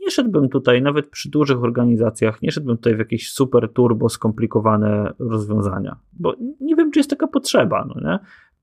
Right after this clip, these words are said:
Myślę, że kilka tabel, nawet jeżeli już ktoś chce bardzo mieć zautomatyzowane, to jakaś prosta baza danych i kilka, kilka tabel w tej, e, w tej bazie danych i potem,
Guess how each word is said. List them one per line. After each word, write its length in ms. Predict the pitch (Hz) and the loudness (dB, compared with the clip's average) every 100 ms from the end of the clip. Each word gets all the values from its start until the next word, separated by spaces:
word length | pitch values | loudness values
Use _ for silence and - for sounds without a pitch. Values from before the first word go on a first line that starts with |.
| - | -14
Myślę, 420 | - - 190 196 170 | -8 0 0 2 4
że 160 | 160 | 2
kilka 480 | 156 165 160 160 147 | 4 2 4 4 4
tabel, 420 | - 156 131 127 | 2 0 4 4
nawet 220 | 123 120 | 4 2
jeżeli 260 | 120 120 120 | 2 0 0
już 160 | 117 - | 0 0
ktoś 200 | 113 - | -4 -2
chce 260 | - 113 | 0 2
bardzo 280 | 107 113 113 | 4 4 4
mieć 180 | 107 104 | 2 2
zautomatyzowane, 800 | 110 107 110 - - 107 107 117 | 0 0 -4 -6 -6 -2 0 0
to 240 | 117 107 - - _ | 0 -2 -4 -20 _
jakaś 260 | - 117 120 | -4 -2 0
prosta 320 | 123 117 117 | 0 2 2
baza 280 | 107 110 110 | 2 2 2
danych 520 | 104 104 110 113 - | 2 2 2 0 -4
i 80 | 123 | -10
kilka, 680 | - 117 110 110 107 110 120 | 0 0 2 2 2 2 -2
kilka 280 | - 110 110 | -4 -2 -2
tabel 400 | - 107 101 101 | 0 0 2 0
w 100 | - | 0
tej, 440 | 117 104 104 107 - | 0 2 0 -2 -6
e, 300 | 113 107 107 | -6 -4 -4
w 60 | |
tej 140 | - 113 | -2 0
bazie 300 | 110 107 110 | 0 0 0
danych 460 | 107 107 107 110 | 0 0 0 -2
i 60 | 101 | -8
potem, 400 | - 113 113 | -6 0 2